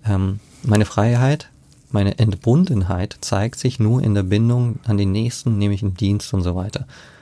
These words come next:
Und das, was du jetzt als Anarcho-Freiheit bezeichnet hast, würde ja bedeuten,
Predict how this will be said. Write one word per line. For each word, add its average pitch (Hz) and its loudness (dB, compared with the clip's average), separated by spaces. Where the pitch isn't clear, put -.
Und 107 2
das, - 2
was 127 2
du 117 0
jetzt 107 0
als 98 -2
Anarcho-Freiheit 113 -2
bezeichnet 110 -2
hast, 107 -4
würde 104 2
ja 95 0
bedeuten, 101 0